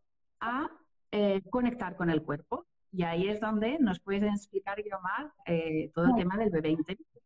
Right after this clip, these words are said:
Speaker 2: Claro, o sea, primero para empezar, eh, nosotros creemos que estamos, que somos conscientes de que tenemos un cuerpo y tal, pero es mentira. O sea, vivimos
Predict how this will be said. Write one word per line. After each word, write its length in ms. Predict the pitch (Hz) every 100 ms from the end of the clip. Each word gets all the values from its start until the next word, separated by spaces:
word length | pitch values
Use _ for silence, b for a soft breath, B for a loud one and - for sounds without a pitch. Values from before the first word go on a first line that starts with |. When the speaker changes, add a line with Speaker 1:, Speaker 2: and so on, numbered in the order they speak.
| _ _ _ _ _ _ -
Speaker 2:
Claro, 280 | 240 208 190
o 180 | - -
sea, 240 | 247 233
primero 260 | 233 262 294
para 140 | 339
empezar, 480 | 311 302 294 277 392 - _ _ _
eh, 460 | 262 254 240 233 233
nosotros 340 | 262 262 349 381
creemos 400 | 320 311 349 -
que 100 | 269
estamos, 520 | 269 262 285 277 -
que 120 | 254
somos 220 | 269 277
conscientes 520 | 277 247 - 262 254
de 60 | 277
que 40 | 233
tenemos 300 | 226 247 247
un 160 | 233
cuerpo 540 | 220 240 262 262 277 277
y 120 | 240
tal, 240 | - 180 -
pero 140 | 220
es 100 | 247
mentira. 560 | 269 262 226 180 - -
O 20 |
sea, 200 | - 156 214
vivimos 580 | 220 240 269 339 392